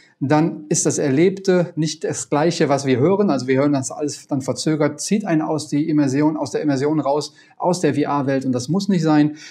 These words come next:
Also deshalb brauchen wir zwingend in ihr Wi-Fi-Kopfhörer. Das zeige ich euch gleich noch. Und, äh, dann kommen wir zum Headstrap, was ich bekommen habe. Und das ist das Q zwanzig Elite Strap von Easy S M X. Und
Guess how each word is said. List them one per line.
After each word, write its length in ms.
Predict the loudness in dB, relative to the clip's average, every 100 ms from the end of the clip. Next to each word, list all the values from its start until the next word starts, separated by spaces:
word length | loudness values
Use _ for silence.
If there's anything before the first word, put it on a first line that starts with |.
| -14
Also 200 | -2 0
deshalb 380 | 2 2 2 0
brauchen 300 | 0 -2 2
wir 100 | 0
zwingend 380 | 2 2 2 -2
in 200 | -6 -6
ihr 340 | 0 2 2 -2 -20 _
Wi-Fi-Kopfhörer. 1160 | 0 2 2 2 2 0 -2 0 2 2 0 -2 _ _
Das 180 | 0
zeige 160 | 2 2
ich 100 | 2
euch 160 | -2 2
gleich 300 | 2 4 4
noch. 280 | 4 2 -4 _ _ _ _ _ _ _ _ _ -20 -20 -6
Und, 320 | 2 4 4 4
äh, 80 |
dann 180 | 4 2
kommen 320 | 4 2 4
wir 300 | 6 4 4 -4 _ _ -6
zum 380 | -2 0 0 -2
Headstrap, 440 | 0 0 2 0 2
was 160 | 0
ich 140 | 0 -4
bekommen 320 | 0 2 2
habe. 220 | 2 2
Und 140 | 2 2
das 180 | 0
ist 260 | -2 -6 0
das 460 | 0 0 -4 -8 -12
Q 200 | -2 -2
zwanzig 680 | 0 0 0 2 0 -2 -8 _ -14 0
Elite 360 | 2 4 2
Strap 540 | 0 0 0 0 -2 -16 -20 _
von 420 | 0 2 2 0
Easy 280 | 0 2 2
S 220 | 0 0
M 140 | 0 0
X. 400 | -2 -4 -6 0
Und 720 | 2 4 4 2 0 -4 -12